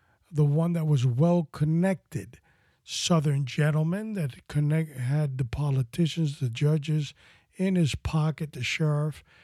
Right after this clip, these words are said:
and he also had a very lucrative bolita operation in gambling.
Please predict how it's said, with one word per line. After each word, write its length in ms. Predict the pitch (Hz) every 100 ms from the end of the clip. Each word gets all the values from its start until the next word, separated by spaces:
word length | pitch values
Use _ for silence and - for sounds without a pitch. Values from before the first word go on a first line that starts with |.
| _ _ _ -
and 420 | 185 185 170 170
he 220 | 160 175 -
also 460 | 165 156 160 - 170
had 340 | 131 139 147
a 80 | 147
very 460 | 123 139 160 160 160
lucrative 800 | 139 147 175 - 117 131 165 - _ _ _ -
bolita 480 | 151 180 190 247 -
operation 760 | 160 147 135 139 127 123 147 143
in 140 | 160
gambling. 560 | 180 214 226 170 104